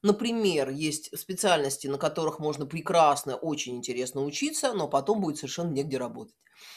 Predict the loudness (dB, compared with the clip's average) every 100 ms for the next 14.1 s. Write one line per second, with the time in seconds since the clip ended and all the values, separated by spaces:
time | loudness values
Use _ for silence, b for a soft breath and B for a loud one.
0 | B _ -16 -12 -10 -8 -10 0 2 4
1 | 2 0 0 -2 -2 -2 -2 0 0 -2
2 | 0 0 2 2 4 6 6 6 4 0
3 | 0 0 -2 -2 0 0 0 2 2 2
4 | 2 0 -4 -12 -18 B B B B B
5 | B -10 -8 -6 -8 -10 -14 -6 -4 -4
6 | -6 -4 -2 -4 -4 -6 -6 -8 -10 -12
7 | -18 _ 2 2 2 -2 -4 -2 -2 -2
8 | -2 -4 -4 -6 -6 -4 -4 -4 0 -2
9 | -2 -4 -4 -2 -2 -2 -2 -2 -2 -6
10 | -4 -2 2 2 0 -2 -2 -4 -4 -4
11 | 0 0 0 -2 -4 -2 0 0 -2 -4
12 | -4 -6 -10 -8 -4 -2 0 0 -2 -4
13 | -6 -6 -6 -4 -4 -2 -4 0 2 2